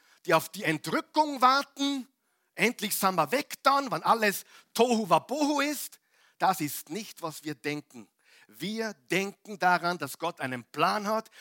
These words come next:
und der Plan ist noch nicht fertig und wir leben im Hier und im Jetzt. Wer ist meiner Meinung? Ganz, ganz wichtig. Das ist so, so wichtig, ich sage dir. Mach mal eine kurze Zusammenfassung,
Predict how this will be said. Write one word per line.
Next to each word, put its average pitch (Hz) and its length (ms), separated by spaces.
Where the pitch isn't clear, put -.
und 156 160
der 156 80
Plan 175 280
ist 160 140
noch 151 220
nicht 123 180
fertig - 720
und 117 180
wir 123 120
leben 165 460
im 113 160
Hier 160 300
und 160 220
im 214 260
Jetzt. - 640
Wer 143 100
ist 147 100
meiner 151 200
Meinung? 196 320
Ganz, 143 280
ganz 135 300
wichtig. 120 380
Das 135 120
ist 160 180
so, 185 160
so 170 200
wichtig, 156 340
ich 135 80
sage 139 320
dir. 131 220
Mach 220 180
mal 247 80
eine 214 100
kurze 226 320
Zusammenfassung, 185 1000